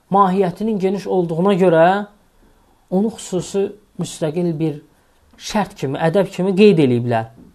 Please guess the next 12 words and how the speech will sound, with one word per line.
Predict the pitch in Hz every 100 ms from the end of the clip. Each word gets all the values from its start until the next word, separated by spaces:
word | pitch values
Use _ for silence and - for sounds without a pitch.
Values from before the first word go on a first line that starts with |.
| _ _ _ _ -
Ona | 226 262
görə | 247 226 101 - _ _ _ _ _ _ _ -
təkəbbürlü | 208 190 208 180 190 190
insan | 202 170 165 180 147 120 - _ _ _ _ _ _ _ _ _ _ _ _ _ _ _ _ _ _ _ _ _ _ _ _ _
elm | 170 160 143
öyrənə | 127 127 135
bilmir. | 131 120 107 - _ _ _ _ _ _ _ _ _ _ _ _ _
Təkəbbürlü | - 147 185 160 185 214
insan | 185 220 226
elm | 208 180
öyrənə | 165 160 170 175
bilmir. | 165 120 110